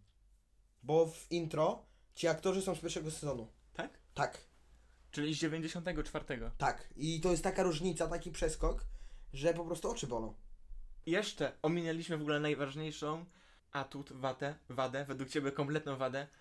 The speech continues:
Speaker 2: czyli widownia. Wszystkie s-, to jest trochę jak teatr i widownia się cały czas śmieje.
Speaker 1: Ale to, i, to jest rzecz, która mnie czasami denerwuje. Załóżmy, nie wiem, wciągam się w jakąś scenę, ktoś powie coś śmiesznego i nagle takie, ale to jest takie jeszcze kompletnie sztuczne, takie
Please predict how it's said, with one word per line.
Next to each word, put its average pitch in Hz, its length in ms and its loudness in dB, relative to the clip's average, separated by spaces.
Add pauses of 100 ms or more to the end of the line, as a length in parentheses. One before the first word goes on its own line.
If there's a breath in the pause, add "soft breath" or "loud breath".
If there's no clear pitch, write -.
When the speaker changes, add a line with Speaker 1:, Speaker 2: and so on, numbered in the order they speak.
(140 soft breath)
Speaker 2:
czyli 160 280 4
widownia. 143 520 4 (680)
Wszystkie 185 340 0
s-, - 180 -4 (180 loud breath)
to 190 140 6
jest 214 120 4
trochę 208 160 -4
jak 190 120 -2
teatr 127 320 -2 (160)
i 170 100 4
widownia 175 380 4
się 180 120 -4
cały 180 180 4
czas 160 160 0
śmieje. 120 300 -6 (180)
Speaker 1:
Ale 165 180 2
to, 175 240 6
i, 165 180 -6 (260)
to - 360 4 (160)
jest 139 280 2
rzecz, 180 260 2
która 170 180 0
mnie 175 80 0
czasami 175 200 -2
denerwuje. 165 420 2
Załóżmy, 147 240 -2
nie 156 140 2
wiem, 131 120 -6
wciągam 165 460 0
się 131 120 -2
w - 20 -2
jakąś 127 280 -4
scenę, 147 280 -6 (280 loud breath)
ktoś 170 180 -2
powie 180 160 2
coś 160 140 -2
śmiesznego 160 460 2
i 160 80 4
nagle 151 240 4
takie, 143 300 -2 (280 loud breath)
ale 156 120 8
to 190 80 10
jest 185 100 4
takie - 160 10
jeszcze 180 180 4
kompletnie 175 400 2
sztuczne, 147 420 -2
takie 135 220 -4